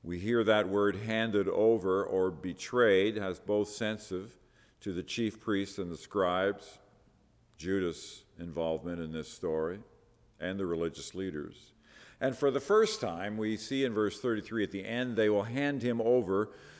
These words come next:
to the Gentiles." Gentiles are to the Romans, to the Greeks. So this is the first time of those three that the Gentile community is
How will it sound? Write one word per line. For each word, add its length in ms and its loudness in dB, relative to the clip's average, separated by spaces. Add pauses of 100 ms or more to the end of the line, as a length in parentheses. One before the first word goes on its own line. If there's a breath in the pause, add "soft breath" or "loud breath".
(360 loud breath)
to 120 -2
the 140 0
Gentiles." 840 2
Gentiles 640 2
are 140 4
to 160 -2
the 100 2
Romans, 580 4
to 140 -4
the 80 -4
Greeks. 520 0
So 100 4
this 240 0
is 80 -6
the 100 -8
first 400 4
time 280 0
of 180 0
those 320 2
three 380 -2 (500 loud breath)
that 380 2
the 180 0
Gentile 720 0
community 800 -4
is 560 -4